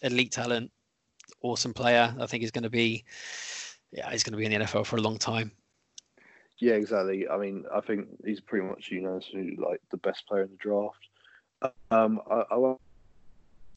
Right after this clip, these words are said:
Speaker 2: you would stick with Okuda, and I would be able to take him before ourselves at four.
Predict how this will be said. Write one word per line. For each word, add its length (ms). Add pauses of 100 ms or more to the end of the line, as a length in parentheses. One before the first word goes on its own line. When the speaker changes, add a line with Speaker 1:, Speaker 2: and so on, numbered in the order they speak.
(920)
Speaker 2:
you 80
would 120
stick 320
with 80
Okuda, 920 (160)
and 480
I 60
would 200
be 80
able 140
to 160
take 220
him 220 (140)
before 520 (360)
ourselves 800 (340)
at 160
four. 500